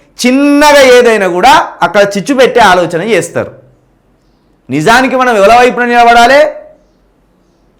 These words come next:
ఎక్కువ మంది ఉన్నారా, తక్కువ మంది ఉన్నారా, వాడు ఎక్కువడా, వీడు తక్కువడా అని కాదు. ఎవడు బాధితుడైతే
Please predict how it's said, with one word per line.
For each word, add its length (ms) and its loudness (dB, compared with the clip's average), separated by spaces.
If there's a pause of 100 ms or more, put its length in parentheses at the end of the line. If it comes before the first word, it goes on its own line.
(160)
ఎక్కువ 200 0 (100)
మంది 240 2
ఉన్నారా, 260 2 (160)
తక్కువ 340 0
మంది 240 0
ఉన్నారా, 280 2 (120)
వాడు 160 2 (140)
ఎక్కువడా, 420 2 (120)
వీడు 160 -2 (100)
తక్కువడా 440 0
అని 180 -2
కాదు. 220 2 (1800)
ఎవడు 260 2 (160)
బాధితుడైతే 720 2